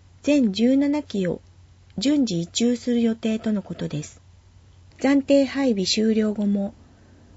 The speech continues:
定期機体整備のために飛来が予定されるなど課題も認識し、引き続き責任ある対応を進めていきます。写真。佐賀駐屯地の視察の様子。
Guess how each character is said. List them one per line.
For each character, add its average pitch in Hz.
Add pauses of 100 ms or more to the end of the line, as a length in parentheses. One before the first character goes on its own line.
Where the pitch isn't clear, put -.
(180)
定 269
期 180
機 -
体 247
整 254
備 202
の 180
た 175
め 180
に 156 (560)
飛 -
来 233
が 233
予 214
定 240
さ 240
れ 233
る 233
な 196
ど 165 (180)
課 -
題 220
も 220
認 214
識 -
し、 202 (520)
引 -
き -
続 233
き 220 (200)
責 -
任 269
あ 277
る 233
対 220
応 214
を 214
進 -
め 202
て 196
い 196
き 185
ま 175
す。 - (1120)
写 233
真。 277 (720)
佐 330
賀 262
駐 262
屯 277
地 226
の 208
視 -
察 247
の 233
様 214
子。 208